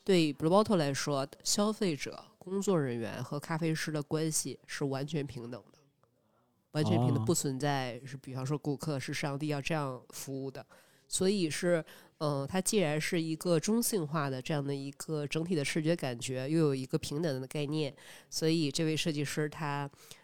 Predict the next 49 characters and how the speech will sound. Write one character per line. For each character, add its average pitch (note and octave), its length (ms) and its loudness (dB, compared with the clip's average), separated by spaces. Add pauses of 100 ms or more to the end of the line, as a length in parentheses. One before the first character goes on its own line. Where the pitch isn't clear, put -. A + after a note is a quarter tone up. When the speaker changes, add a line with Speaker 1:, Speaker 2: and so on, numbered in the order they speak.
(220)
Speaker 1:
嗯， C#3 320 -2
是 F3 160 0
怎 D3+ 100 0
么 B2+ 140 -4
做 E3 180 -2
的 D3+ 140 0
呢？ C3+ 240 -4 (800)
他 G#3+ 140 0
结 E3 200 2
合 E3+ 220 0
当 F3+ 320 0
地 G3 160 0
的 D#3 100 0
街 F3 220 2
区、 F#3 420 0 (460)
当 A3 180 4
地 A3+ 140 2
的 D3 80 2
街 C#3 180 2
区 C3 320 0 (100)
风 F#3 280 2
格 C3+ 180 -2
和 D3 80 0
材 D3 200 -2
料， C#3+ 100 0
这 A#3 140 -2
就 A3+ 100 4
比 D3+ 100 -4
较 C3+ 140 2
有 B2+ 140 0
意 C3 160 -2
思， - 260 -4 (260)
就 - 140 -4
是 G3 80 2
他 A3 180 4
不 A3+ 240 4
把 B2 240 0
这 E3+ 160 -2
家 E3 220 2
店 E3+ 240 0
当 E3+ 180 2
成 E3 240 0
一 D3 200 0
个 C#3 560 -2 (460)
个 - 120 8
体 C#3+ 200 0
来 G#2 120 -4
对 A2 160 -6
待， - 180 -10